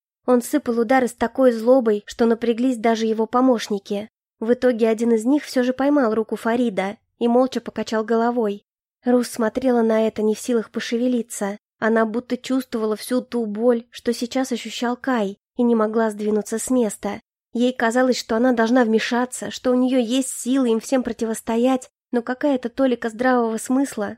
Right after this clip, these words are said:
продолжала удерживать ее на месте. И все же, когда Марина отступил, чтобы оглядеть, во что превратилось тело модели, Рус непроизвольно дернулась, чем привлекла его внимание. Именно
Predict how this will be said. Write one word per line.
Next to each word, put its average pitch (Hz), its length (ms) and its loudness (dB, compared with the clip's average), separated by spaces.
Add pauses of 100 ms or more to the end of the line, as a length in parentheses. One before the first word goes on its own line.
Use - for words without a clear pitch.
продолжала 240 560 0
удерживать 226 500 -2
ее 214 160 -2
на 233 160 0
месте. 208 560 -4 (420)
И 226 120 0
все 240 300 0
же, 214 180 -4
когда 226 320 2
Марина 240 360 4
отступил, 247 560 -2
чтобы 226 320 -2
оглядеть, 220 480 -2
во 233 80 -2
что 254 200 -2
превратилось 220 640 -2
тело 214 240 -2
модели, 214 580 2 (320)
Рус 277 260 0
непроизвольно 233 640 2
дернулась, 214 680 0 (140)
чем 226 200 0
привлекла 226 460 -2
его 220 220 0
внимание. 208 720 0 (380)
Именно 233 400 2